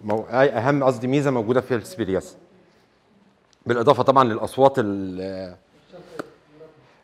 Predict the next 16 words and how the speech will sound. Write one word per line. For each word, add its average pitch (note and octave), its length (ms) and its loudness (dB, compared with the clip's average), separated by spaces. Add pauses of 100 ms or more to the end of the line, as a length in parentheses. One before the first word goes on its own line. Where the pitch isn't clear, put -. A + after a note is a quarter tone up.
(100)
أصوات C3+ 280 -2
الخرافة A2+ 380 0
اللي F#2 100 -4
في - 60 -18
سيبيريوس. D#2+ 500 -12 (240)
إحنا C#3+ 200 0
هننتقل A#2+ 600 -4
دلوقتي A2 400 -2
لبرنامج A2 680 0 (200)
الميوزك B2 320 -2
كور. F3 260 4 (580)
الميوزك C3+ 260 -4
كور D#3+ 120 2
برنامج B2+ 420 2
يقارب C3 640 4
جدًا A2 440 2